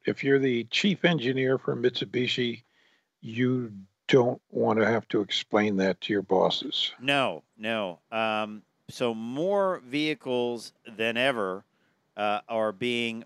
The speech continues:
Speaker 2: built to this spec and, and getting these good numbers. I mean, we could go forever through the list here, but they, uh,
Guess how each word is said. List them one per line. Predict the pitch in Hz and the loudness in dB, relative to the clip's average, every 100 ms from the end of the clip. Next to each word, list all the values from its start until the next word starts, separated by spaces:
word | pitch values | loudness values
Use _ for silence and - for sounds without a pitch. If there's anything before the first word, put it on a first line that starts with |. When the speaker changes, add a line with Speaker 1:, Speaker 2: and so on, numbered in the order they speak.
| 110 | -10
Speaker 2:
built | 127 127 127 - | -2 -2 -4 -8
to | 117 | -8
this | 104 113 | -6 -8
spec | - - 113 113 - - | -8 -8 -4 -4 -6 -12
and, | 107 101 104 | -8 -8 -10
and | 101 101 95 - 113 | -12 -12 -12 -16 -6
getting | 123 131 120 | -2 -2 -2
these | 107 101 | -6 -8
good | 92 127 107 | -6 -8 -4
numbers. | 113 123 98 87 - _ _ - | -4 -4 -6 -10 -14 _ _ -12
I | |
mean, | 110 113 | -8 -4
we | 127 | -4
could | 143 117 | -4 -4
go | 120 113 | -4 -4
forever | - 107 110 123 139 139 113 101 | -4 -2 -2 -2 -2 -2 -2 -8
through | 92 120 113 | -8 -8 -8
the | 101 98 | -6 -4
list | 120 120 - | -4 -4 -6
here, | 95 92 | -8 -8
but | 82 107 - | -6 -6 -4
they, | 110 110 - _ | -4 -4 -6 _
uh, | 123 | -18